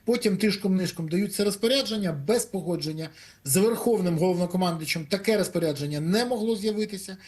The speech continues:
Мені це підтвердили всі, і я можу сказати тільки одне.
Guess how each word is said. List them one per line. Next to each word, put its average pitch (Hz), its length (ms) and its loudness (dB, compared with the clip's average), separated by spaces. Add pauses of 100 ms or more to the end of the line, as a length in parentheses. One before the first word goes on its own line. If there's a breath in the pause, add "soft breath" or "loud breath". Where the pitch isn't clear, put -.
(280 loud breath)
Мені 170 200 2
це 190 160 0
підтвердили 151 540 0
всі, 269 420 0
і 226 200 0
я 214 300 2
можу 233 160 -4
сказати 190 260 -4
тільки 185 300 -4
одне. 139 340 -6